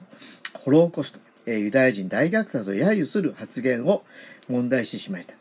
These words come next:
小林氏は演出全体の調整役になっていました。開会式の前日にまとめ役が退く異常事態となりましたと。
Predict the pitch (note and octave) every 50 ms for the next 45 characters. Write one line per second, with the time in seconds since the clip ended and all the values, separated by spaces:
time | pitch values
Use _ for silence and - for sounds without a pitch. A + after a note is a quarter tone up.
0 | _ _ - B2 A#2+ B2+ B2 A#2 - - A2 A2+ B2 B2+ B2+ - - D#3+ D#3 D3+
1 | - E3+ D#3 D#3 - - F3+ F#3 F3+ G#3+ G#3 G3 G3+ F#3+ F3+ F3 F3 F#3 F3+ -
2 | - - - G2+ F#2+ - - _ - - - - - - _ - C#3+ D3 D#3 D3+
3 | - E3+ D#3 D#3 - B2+ G#2 C3+ C#3+ D3 D3+ D#3+ D#3 D#3 _ _ - E3+ D#3+ F3+
4 | - C#3 A#2 A2 - D#3+ D#3+ E3 D#3+ D#3+ - D#3+ D#3 F3 - - - - C3 D3
5 | F3 E3 - - A#2 G2+ F#2+ F#2+ E3+ F#3+ G#3+ G#3 G3+ G3 G#3 F#3 D#3+ D3+ C#3+ D#3
6 | G3+ C#3+ G2+ F2+ F2+ F2+ F#2+ G2 G#2 - - - G2 - -